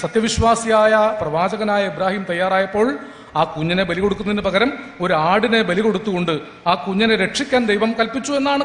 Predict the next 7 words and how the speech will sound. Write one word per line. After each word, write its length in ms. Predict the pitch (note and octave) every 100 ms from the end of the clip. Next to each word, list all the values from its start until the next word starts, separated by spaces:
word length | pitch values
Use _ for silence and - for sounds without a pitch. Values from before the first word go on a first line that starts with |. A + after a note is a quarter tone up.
| C#4
കഥ. 140 | B3 - - - - -
ഇതൊരു 220 | D4 D4+
ബലിയുടെ 420 | G#3 G3 A3 A#3+
കഥയാണ്, 400 | A3 D#3+ D3+ G#2+ - - -
ഒരു 100 | A3
മഹാത്യാഗത്തിന്റെ 920 | A3 E3+ G#3+ A#3 G3 G3 A3 A3 F#3+
കഥയാണ്. 380 | E3 - C#3+